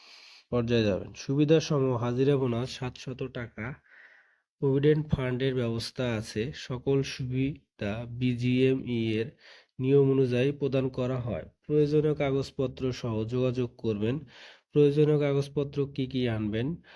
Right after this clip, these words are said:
আপনার চার কপি স্ট্যাম্প সাইজের ছবি এবং চার কপি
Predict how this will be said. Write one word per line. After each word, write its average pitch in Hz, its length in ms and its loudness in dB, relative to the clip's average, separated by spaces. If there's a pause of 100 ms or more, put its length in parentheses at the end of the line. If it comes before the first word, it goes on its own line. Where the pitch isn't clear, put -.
(240)
আপনার 123 400 -2 (260)
চার 135 300 0
কপি 123 340 -2
স্ট্যাম্প 123 360 -2
সাইজের 123 400 -2
ছবি 117 260 -2 (560)
এবং 113 140 -6 (920)
চার 135 240 0
কপি 131 340 -2